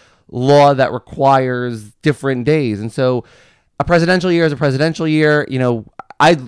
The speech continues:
I would love to change the <laughs> date of our presidential primaries, but, but obviously I don't think that's gonna happen anytime soon.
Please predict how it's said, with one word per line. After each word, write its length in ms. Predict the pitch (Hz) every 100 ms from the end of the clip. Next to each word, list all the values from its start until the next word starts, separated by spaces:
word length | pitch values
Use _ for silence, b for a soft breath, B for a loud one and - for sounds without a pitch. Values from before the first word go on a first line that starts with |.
| -
I 120 | 143
would 100 | 143
love 280 | 123 135 156
to 100 | -
change 280 | - 165 143
the 80 | 135
<laughs> 120 | 139
date 140 | 143
of 80 | 135
our 120 | 135
presidential 480 | - 147 135 135 139
primaries, 520 | 117 139 139 143 139
but, 260 | 113 123 -
but 140 | 120
obviously 320 | 117 120 117 117
I 20 |
don't 120 | 110
think 120 | 117
that's 160 | 110 110
gonna 160 | - 107
happen 280 | 120 123
anytime 340 | 123 123 127 120
soon. 300 | - 127